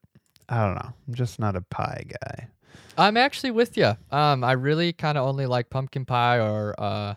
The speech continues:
Speaker 2: like, sweet potato pie, um, and one piece around this time of year.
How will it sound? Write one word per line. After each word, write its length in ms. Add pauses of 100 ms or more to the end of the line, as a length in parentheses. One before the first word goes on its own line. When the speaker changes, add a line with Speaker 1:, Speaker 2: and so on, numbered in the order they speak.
Speaker 2:
like, 140
sweet 200
potato 340
pie, 520 (140)
um, 440 (400)
and 360 (340)
one 240
piece 380 (280)
around 300
this 160
time 280
of 120
year. 300